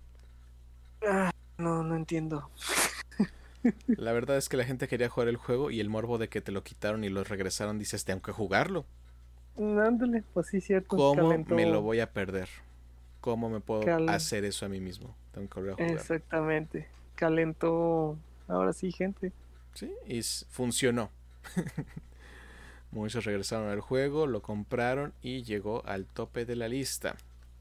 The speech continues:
Speaker 2: Así que, bien por ellos. Pero aquí viene
Speaker 1: Sí,
Speaker 2: una
Speaker 1: sí,
Speaker 2: pequeña
Speaker 1: sí.
Speaker 2: nota. Porque no
Speaker 1: Oh.
Speaker 2: todos son hojuelas y miel en esta historia. Cuando compras el juego, ahí en la descripción del juego,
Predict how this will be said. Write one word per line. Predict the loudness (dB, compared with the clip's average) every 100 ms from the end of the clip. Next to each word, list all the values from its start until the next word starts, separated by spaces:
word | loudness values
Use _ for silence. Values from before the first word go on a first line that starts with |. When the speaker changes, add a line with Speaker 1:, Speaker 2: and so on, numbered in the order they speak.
| -20 -20 -20 -20 -20 -14 -12
Speaker 2:
Así | -10 -10
que, | -8 -8 -10 -20 -20 -20 -6
bien | 0 0
por | 2 2
ellos. | 2 0 -6 -10 -16 -20 -20 -2
Pero | 4 6 8
aquí | 6 4
viene | 8
Speaker 1:
Sí, | 8
Speaker 2:
una | 8
Speaker 1:
sí, | 8
Speaker 2:
pequeña | 8 8
Speaker 1:
sí. | 10
Speaker 2:
nota. | 10 8 0 -2 -12 -20 -20 -20 -20 -20 -20 -20 -20 -20 -20 -12
Porque | -8 -4 0
no | 2
Speaker 1:
Oh. | 6
Speaker 2:
todos | 8 6
son | 6 6 8 6
hojuelas | 6 6 8 8
y |
miel | 8 8 8
en | 6
esta | 4 2
historia. | 0 2 0 0 -8 -14 -20 -20 -20 -20 -20 -20 -20 -20 -20 -20 -20 -8
Cuando | 4 6 8
compras | 6 8 6 6
el |
juego, | 6 8 8 6 2 -2 -14 -20 -20 -20 0
ahí | 6 8
en | 10
la | 10
descripción | 8 8 4 6 8 10
del | 8
juego, | 8 8 8